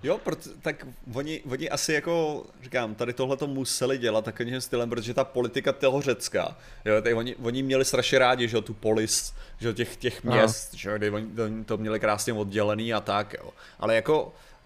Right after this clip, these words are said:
Speaker 1: ve skutečnosti, že to bylo prej jakože docela, no, jako v-, hlavně oni to využili potom, kdo to využil? Filip druhý Makedonský?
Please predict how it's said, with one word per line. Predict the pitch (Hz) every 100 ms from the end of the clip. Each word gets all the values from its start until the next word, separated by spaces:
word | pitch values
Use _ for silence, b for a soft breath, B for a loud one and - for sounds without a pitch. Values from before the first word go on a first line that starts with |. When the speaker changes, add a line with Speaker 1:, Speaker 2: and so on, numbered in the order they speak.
| - - -
Speaker 1:
ve | 143
skutečnosti, | - 170 165 - 127 123 - - 104 117
že | 113
to | 107
bylo | 113 127 135
prej | 135 139
jakože | 139 135 143 156
docela, | 139 - 151 151 151 151 151 151 143 _ 123
no, | 139 135 -
jako | 143 139
v-, | 135 135 -
hlavně | 135 143 143
oni | 139
to | 135 127
využili | 127 151 120 123 117
potom, | 110 120 131 120
kdo | 113
to | 143
využil? | 127 120 104 104 98
Filip | 131 139 - -
druhý | 113 120 139 151
Makedonský? | 147 143 156 156 -